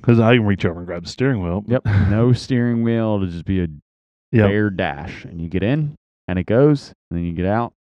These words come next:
Speaker 2: wherever you wanna get out.
Speaker 1: Yeah, and, and
Speaker 2: Or it has a little screen. You just
Speaker 1: Fr-,
Speaker 2: push one,
Speaker 1: I know,
Speaker 2: two,
Speaker 1: right,
Speaker 2: three,
Speaker 1: exactly.
Speaker 2: <laughs> four. It's like an elevator, dude.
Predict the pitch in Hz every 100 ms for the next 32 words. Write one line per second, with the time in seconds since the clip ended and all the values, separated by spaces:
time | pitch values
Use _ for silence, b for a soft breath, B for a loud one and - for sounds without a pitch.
0 | _ - 95 92 92 92 90 76 - _
1 | _ _ - 120 208 131 143 175 165 151
2 | 151 143 156 151 127 127 120 - - 110
3 | 95 78 - 101 92 - - 98 - 95
4 | 107 107 143 135 120 107 98 107 104 139
5 | 123 120 123 - 143 143 151 190 147 165
6 | 156 151 117 107 95 90 92 101 180